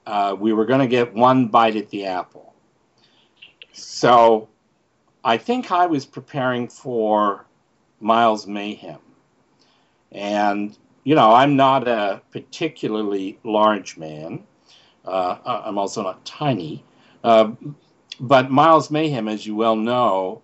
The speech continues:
uh, has a very big presence, uh, a very bass voice. My natural voice is not particularly bass. Um, uh, I, you know, my voice has a,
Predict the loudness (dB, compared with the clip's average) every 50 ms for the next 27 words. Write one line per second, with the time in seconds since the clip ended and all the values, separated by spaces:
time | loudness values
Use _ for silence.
0 | _ -8 -4 -2 0 0 -2 -2 -4 -6 -8 -8 -10 -8 -2 0 2 2 2 0
1 | -2 -6 -4 -2 0 0 0 -2 -6 -12 _ _ _ _ _ _ _ _ _ _
2 | _ _ _ _ _ -6 -2 -2 -2 -2 -2 -6 -10 -12 -14 -16 -18 -14 -12 -10
3 | -10 -10 -12 -16 -20 -20 -20 -20 -20 _ _ _ -20 -18 -12 -10 -6 -4 -4 -4
4 | -6 -6 -10 -8 -4 -2 0 2 0 0 -2 -4 -8 -10 -6 -2 0 2 2 2
5 | 0 -2 -4 -8 -12 -16 -18 -20 _ _ _ 0 2 2 4 4 4 4 4 4
6 | 2 2 0 -2 -2 -2 -2 -2 -2 -2 -2 -4 -6 -10 -16 -8 -2 0 0 0
7 | 0 -2 _ -18 -18 -14 -12 -12 -12 -10 -12 -10 -8 -8 -8 -8 -10 -12 -12 -14
8 | -12 -12 -10 -10 -10 -10 -12 -14 -16 -18 -20 -20 -20 _ _ _ _ _ _ _
9 | _ _ _ _ -6 -2 0 2 4 2 2 0 -2 -8 -10 -12 -16 _ _ _
10 | _ _ _ _ -20 -20 _ _ _ -12 -8 -6 -6 -6 -6 -6 -8 -10 -12 -16
11 | -20 -20 -18 -16 -14 -14 -12 -12 -12 -12 -12 -10 -10 -10 -12 -12 -12 -12 -12 -12
12 | -12 -10 -8 -8 -6 -2 2 4 4 4 4 4 4 4 4 4 2 0 -2 -6
13 | -6 -6 -4 -4 -4 -4 -6 -8